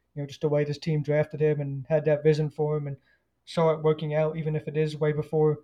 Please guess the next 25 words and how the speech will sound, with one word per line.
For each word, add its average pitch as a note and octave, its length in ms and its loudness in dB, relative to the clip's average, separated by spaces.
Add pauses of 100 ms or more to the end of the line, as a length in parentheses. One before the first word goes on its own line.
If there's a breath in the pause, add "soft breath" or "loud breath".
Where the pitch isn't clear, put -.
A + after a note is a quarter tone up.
(320 soft breath)
he D#3+ 100 0
was, D3 260 0
you D#3+ 60 2
know, C#3 140 0
quote D#3+ 300 2
unquote, D#3 360 0
supposed E3 420 -2
to F3 60 -10
play E3+ 220 -2
tackle. F3 460 -4 (760 soft breath)
So - 140 -4
as D#3 80 -4
far G3 140 8
as G#3 80 2
the G3 80 6
left F#3 220 4
guard F3 220 4
spot, G3+ 360 2
you F#3 60 -4
know, D#3 120 2
it E3 80 2
is F3 100 -2
interesting F3 400 -2
that D#3 120 -8
they, D3+ 380 -2